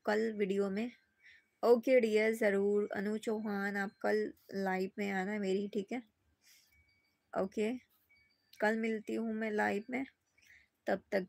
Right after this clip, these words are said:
के लिए बाय बाय, टेक केयर, love you all, thank you so much for watching me, bye friend, टाटा,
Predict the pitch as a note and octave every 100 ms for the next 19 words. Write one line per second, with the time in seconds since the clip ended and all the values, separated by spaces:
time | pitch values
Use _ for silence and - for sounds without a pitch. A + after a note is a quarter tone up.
0 | - G3 F#3+ F#3+ F3+ F3 F#3+ G3 F#3+ G3+
1 | G#3 G#3+ G#3+ A3 G#3 G3+ G#3 - A3 G#3
2 | G#3 G3+ G3+ G#3+ - _ _ _ _ -
3 | - _ - - F#3+ F#3+ F#3+ G3+ G3+ -
4 | G3 G3 G3+ G#3 G#3 G#3+ G#3+ G3+ G#3 A#3
5 | A#3 - G3+ G3+ G3+ F#3+ F#3+ - - _
6 | _ _ _ _ - - _ _ - -
7 | F#3+ F3+ F3+ F#3 - F#3+ F#3+ G3 G#3+ A3+
8 | - - - _ _ - A#3+ G3 F#3+ G3
9 | A3+ - G3+ G3 G3 A3 A3+ _ G#3+ F#3+
10 | G3 G#3 G3 G3 A3